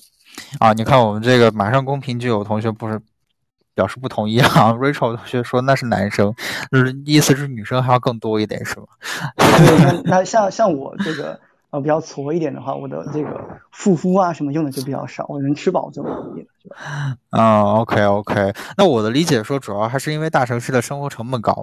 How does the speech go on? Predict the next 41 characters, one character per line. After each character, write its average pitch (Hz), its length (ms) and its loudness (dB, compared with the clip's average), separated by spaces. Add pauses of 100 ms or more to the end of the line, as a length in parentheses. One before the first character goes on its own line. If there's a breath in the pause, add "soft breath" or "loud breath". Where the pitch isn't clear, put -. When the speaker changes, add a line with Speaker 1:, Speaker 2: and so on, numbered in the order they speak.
Speaker 1:
嘛， - 60 -20 (340 loud breath)
所 135 160 4
以 135 60 6
说 127 220 4
其 143 180 4
实 117 120 -2
在， 117 200 4
Speaker 2:
对。 110 100 -8
Speaker 1:
在 113 280 4
这 107 260 2
个， 101 220 2
那 180 140 8
我 143 100 4
们 117 120 -6
就 156 100 2
按 190 140 6
照 165 180 6
这 143 240 2
个 117 200 0
税 175 160 -4
前 156 180 -4
两 127 160 -2
万， 120 220 0
然 120 160 2
后 135 120 0
税 151 160 -2
后， 135 320 0 (360 loud breath)
税 - 160 2
后 143 120 6
一 127 60 2
万 139 160 6
五 110 100 -2
来 110 320 6 (180)
定 135 160 0
好 113 220 0
了。 117 140 -8
你 117 140 -12
觉 131 140 0
得 156 120 4
这 170 200 2
个 127 280 4